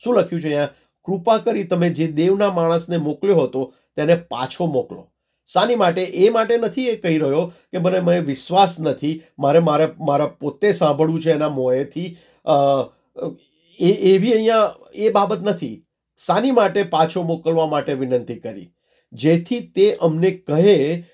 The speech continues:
કે પુત્ર જન્મ ધારણ કરવાનો છે, તેનું અમારે શું કરવું, તે માટે વધારે સૂચના આપે." જો તમે ધ્યાનથી તા-, આ, આ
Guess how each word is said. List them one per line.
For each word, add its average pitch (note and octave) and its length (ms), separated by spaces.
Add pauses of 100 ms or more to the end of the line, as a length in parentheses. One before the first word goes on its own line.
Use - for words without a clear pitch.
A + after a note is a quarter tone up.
(140)
કે F3+ 80
પુત્ર F3 560
જન્મ F#3 440
ધારણ D#3+ 420
કરવાનો E3+ 480
છે, C#3 220 (460)
તેનું D#3+ 400
અમારે F3 320
શું C4 400
કરવું, B2 420 (840)
તે G#3+ 160
માટે F3+ 320
વધારે D3 540
સૂચના C3 840
આપે." G2 380 (2250)
જો E3 120
તમે G3+ 200
ધ્યાનથી D#3 520
તા-, A#3 100
આ, F3 560
આ E3+ 80